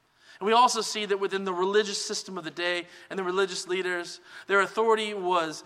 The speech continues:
so that they could do it on the backs of others underneath them.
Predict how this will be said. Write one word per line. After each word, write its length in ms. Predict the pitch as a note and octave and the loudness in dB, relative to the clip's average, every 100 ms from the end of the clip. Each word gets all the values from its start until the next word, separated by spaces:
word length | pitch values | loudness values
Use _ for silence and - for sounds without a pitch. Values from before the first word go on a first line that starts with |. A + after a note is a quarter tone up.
| - - | -16 -6
so 180 | - | 0
that 180 | G3 G3+ | 0 0
they 160 | F#3 F#3 | 0 -2
could 480 | F#3 G3 D#3+ - E3 | -2 -6 -6 -10 -8
do 200 | G#3+ G#3 | -4 -2
it 80 | |
on 100 | F3 | -2
the 60 | E3+ | -4
backs 460 | C#3+ E3+ E3 - F3 | 0 0 0 -2 -6
of 100 | D#3 | -4
others 260 | D#3+ D3+ | -4 -4
underneath 460 | D#3 D#3 D#3 D#3+ - | -8 -8 -10 -12 -12
them. 260 | B2+ C3 | -14 -16